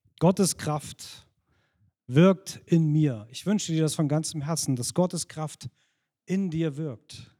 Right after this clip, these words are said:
Das ist etwas, das Petrus auch erkannt hat, erkennt. Er wollte Jesus nie verlassen und, äh,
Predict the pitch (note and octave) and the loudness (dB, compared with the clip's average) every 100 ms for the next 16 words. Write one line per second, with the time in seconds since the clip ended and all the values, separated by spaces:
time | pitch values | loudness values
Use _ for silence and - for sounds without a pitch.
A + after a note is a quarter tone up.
0 | _ _ _ _ _ _ _ _ _ _ | _ _ _ _ _ _ _ _ _ _
1 | _ - - - F#3+ G#3+ E3+ G3 G#3+ G3+ | _ -20 -6 2 4 4 4 2 4 4
2 | - - - _ _ _ D3 D3+ G#3+ A#3 | 4 -2 -6 _ _ _ -4 0 2 2
3 | A3+ - - A#3+ - G3 - G3+ G3+ D3+ | 2 0 0 -4 -4 -12 -10 -12 -12 -12
4 | A#2+ - - _ - C#3+ - F3 B2 - | -12 -16 -20 _ -14 -12 -8 -8 -8 -12
5 | _ _ _ _ _ - - D3 G#3+ A3+ | _ _ _ _ _ -20 -2 4 6 6
6 | F#3 A#3+ A#3 F3 B3+ A#3+ G#3+ G3+ A#3+ - | 6 6 4 4 4 4 2 2 0 0
7 | A3 G3+ F3 F#3+ F3+ E3+ | 0 0 0 -2 0 -2